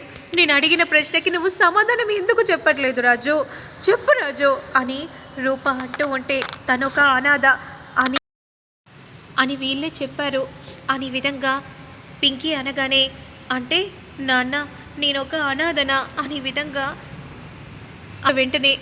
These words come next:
"లేదు బంటి, నువ్వు అనాథవి కాదు, నేను మీ నాన్నని బంటి, నేను మీ నాన్ననే" అని విధంగా అంటూ దగ్గరికి తీసుకోగానే,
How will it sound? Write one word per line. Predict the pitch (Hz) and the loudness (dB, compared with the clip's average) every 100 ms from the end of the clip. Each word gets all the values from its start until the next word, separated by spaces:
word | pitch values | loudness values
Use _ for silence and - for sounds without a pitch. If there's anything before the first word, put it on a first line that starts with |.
| 269 | 0
"లేదు | 285 285 | 2 2
బంటి, | 277 269 269 285 - | 0 -2 0 -4 -6
నువ్వు | 302 311 | -10 -8
అనాథవి | 285 330 349 302 302 - - | -6 -4 -4 -2 -2 -4 -10
కాదు, | 330 311 330 262 - - - - | -8 -4 -4 -4 -8 -18 -16 -4
నేను | 311 320 320 | -2 0 0
మీ | 320 | 0
నాన్నని | 294 330 453 403 285 | 0 0 0 0 0
బంటి, | 269 277 277 - - 277 285 | 2 4 2 0 -14 -6 -2
నేను | 285 | 0
మీ | 294 302 | 2 2
నాన్ననే" | 277 262 269 311 285 262 - - - | 2 0 2 4 4 2 -4 -16 -10
అని | 285 277 | -6 -4
విధంగా | 262 269 285 294 | -4 -6 -6 -8
అంటూ | 277 262 269 269 269 | -6 -4 -4 -6 -10
దగ్గరికి | 277 269 330 311 | -8 -6 -6 -4
తీసుకోగానే, | 294 294 330 302 269 277 | -6 -4 -6 -4 -4 -4